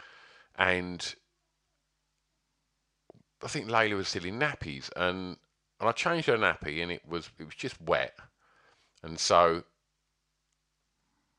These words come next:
um, no, it was a swimming nappy. So she'd been in the pool, so I took her swimming nappy off before we went, and put it in a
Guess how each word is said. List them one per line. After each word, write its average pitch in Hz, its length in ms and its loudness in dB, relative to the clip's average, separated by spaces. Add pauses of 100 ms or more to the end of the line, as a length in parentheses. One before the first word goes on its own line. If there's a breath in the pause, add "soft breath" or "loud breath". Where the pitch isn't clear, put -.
(240)
um, 85 400 2
no, 156 80 -6
it 147 120 -8
was 180 140 -4
a - 20 -2
swimming 208 500 -2
nappy. 71 560 -2
So - 180 0
she'd - 180 -10
been 170 180 -4
in 165 40 -6
the 143 60 -6
pool, 95 240 2
so 101 100 -2
I - 20 -2
took - 160 -6
her 151 60 0
swimming 143 220 -4
nappy 92 200 0
off 82 100 -6
before 101 180 -4
we 95 80 0
went, 80 280 0 (600 loud breath)
and 92 400 0 (420)
put - 160 0
it - 80 -2
in 95 160 -2
a 85 200 -2